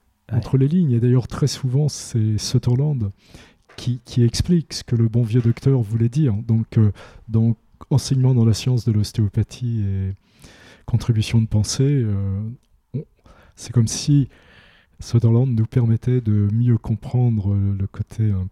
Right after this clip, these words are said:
Speaker 2: peu, euh, bah, old-fashioned
Speaker 1: Hmm.
Speaker 2: de, de la façon d'écrire de, de Steele. Et puis, bien sûr, Rollin Baker. Et puis, euh, tout ce que vous pourrez trouver de Jim Jealous,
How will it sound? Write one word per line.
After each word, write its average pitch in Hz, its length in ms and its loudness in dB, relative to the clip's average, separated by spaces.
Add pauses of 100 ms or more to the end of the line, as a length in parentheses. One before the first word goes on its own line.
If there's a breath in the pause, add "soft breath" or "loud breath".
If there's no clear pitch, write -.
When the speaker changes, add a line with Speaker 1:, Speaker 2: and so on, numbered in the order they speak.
Speaker 2:
peu, - 120 -2
euh, 101 280 2 (480)
bah, 95 320 -4 (340)
old-fashioned 107 680 -2 (420 soft breath)
Speaker 1:
Hmm. 110 140 -6
Speaker 2:
de, 101 280 0
de 104 100 2
la 98 100 2
façon - 380 -4
d'écrire 104 520 -2
de, 98 240 -2
de 98 120 -4
Steele. 92 360 -8 (580 loud breath)
Et - 100 2
puis, - 320 0
bien 101 160 2
sûr, 110 260 -2
Rollin 104 300 2
Baker. 101 400 -4 (1400 soft breath)
Et 120 160 2
puis, 135 480 -2 (340)
euh, 107 300 4 (120)
tout - 140 -4
ce - 140 -6
que 127 100 2
vous 117 160 2
pourrez 113 340 2
trouver 113 520 2
de 98 760 0 (160)
Jim 104 240 0
Jealous, 98 540 -4